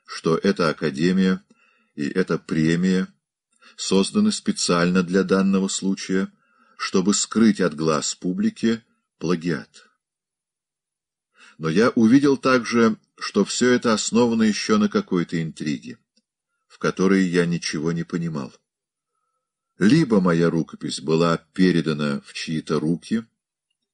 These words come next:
без чего эта кража не могла бы осуществиться, либо нужно было сочинить историю о мнимой премии и этим как-нибудь объяснить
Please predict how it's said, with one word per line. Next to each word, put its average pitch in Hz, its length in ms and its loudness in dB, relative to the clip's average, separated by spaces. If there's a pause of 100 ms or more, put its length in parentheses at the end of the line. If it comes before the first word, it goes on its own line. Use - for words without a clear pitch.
(240)
без 87 220 -4
чего 104 480 0
эта 104 280 -2
кража 101 640 2 (400)
не 90 120 4
могла 95 400 2
бы 92 120 -2
осуществиться, - 1080 -6 (920)
либо 156 420 4
нужно 147 380 0
было 143 260 2
сочинить 120 520 -2
историю 127 720 2 (320)
о 104 140 4
мнимой 110 520 6
премии 101 640 0 (500)
и 92 120 4 (120)
этим 131 440 -2
как-нибудь 127 720 -2
объяснить 92 760 -4